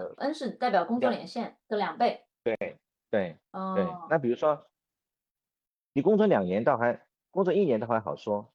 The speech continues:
Speaker 1: 二N已经两个月嘛。那如果说你十年、八年的话，那数目已经很巨大了。
Speaker 2: 嗯。
Speaker 1: 对不对？有些员工会认为是说我去二N，那是因为你是非法解雇。那你要知道，就是我们国内再去做一些，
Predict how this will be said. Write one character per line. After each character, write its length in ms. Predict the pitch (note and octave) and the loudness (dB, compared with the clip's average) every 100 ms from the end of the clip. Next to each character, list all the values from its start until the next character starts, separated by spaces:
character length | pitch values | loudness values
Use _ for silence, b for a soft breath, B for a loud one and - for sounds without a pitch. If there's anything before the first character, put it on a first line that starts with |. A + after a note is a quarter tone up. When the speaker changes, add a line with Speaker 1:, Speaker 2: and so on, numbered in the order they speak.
| - | -2
Speaker 1:
二 160 | F3 | 0
N 180 | - D#3+ | 2 2
已 60 | G2 | 0
经 100 | G#2 | -2
两 180 | F#2 E2 | -4 -2
个 60 | |
月 160 | G#2 F2 | -2 -2
嘛。 160 | D#2 _ _ _ _ _ _ - | -6 _ _ _ _ _ _ 2
那 100 | F3 | 6
如 100 | F#3+ | 6
果 80 | E3+ | 6
说 80 | F3+ | 4
你 140 | C#3 | 2
十 180 | - B2 | 0 0
年、 180 | D3+ B2 | 0 2
八 140 | B2+ | 2
年 120 | A2 | 2
的 100 | G2+ | 0
话， 80 | A2+ | 0
那 120 | A2+ | -2
数 160 | G#2+ C#3 | -2 -4
目 120 | B2 | -2
已 40 | A2 | -4
经 180 | F#2 A2 | -2 -4
很 180 | F#2 D2 | -4 -10
巨 140 | - | -8
大 200 | G#2+ F#2 | -2 -2
了。 160 | D2 - _ _ _ _ _ _ _ _ _ _ _ _ | -2 -10 _ _ _ _ _ _ _ _ _ _ _ _
Speaker 2:
嗯。 200 | G3+ G3+ | -10 -6
Speaker 1:
对 100 | F#3 | -2
不 40 | C3 | -2
对？ 140 | - _ _ _ - | -2 _ _ _ -2
有 80 | |
些 80 | C3 | 4
员 120 | F3+ D#3+ | 4 6
工 100 | D#3+ | 4
会 100 | D3+ | 4
认 120 | C#3+ | 4
为 100 | B2+ | 2
是 120 | B2 | 2
说 100 | C3+ | 2
我 100 | A2+ | 2
去 120 | G#2+ | 2
二 260 | C3+ A#2+ G2+ | 0 0 0
N， 240 | G#2+ G2+ G#2+ _ - | -2 -4 -10 _ -8
那 100 | G#2 | -6
是 100 | A#2+ | -4
因 40 | A#2+ | -4
为 80 | |
你 100 | F#2+ | -4
是 80 | E2+ | -6
非 140 | - A#2+ | -6 -6
法 120 | F#2 | -6
解 220 | - C#2+ | -6 -8
雇。 200 | - E2 _ _ _ _ _ _ _ _ _ - | -8 -10 _ _ _ _ _ _ _ _ _ -2
那 380 | C#3+ C3 F#2+ - _ | 2 2 0 -6 _
你 140 | - A#2+ | -6 2
要 80 | C3+ | 2
知 140 | C3 | 4
道， 160 | D3+ C3+ | 2 2
就 100 | B2 | 0
是 280 | - A#2 F2 _ - | -4 -4 -4 _ -4
我 160 | A#2 | -2
们 180 | A#2 C#3+ | 0 -2
国 200 | - B2+ | 0 2
内 140 | F3+ D3 | 2 0
再 200 | D#3+ B2+ | 0 0
去 180 | - B2 | -4 -4
做 240 | C#3+ B2 | 0 2
一 40 | A#2 | 0
些， 420 | - A#2+ A#2 | -2 -2 -2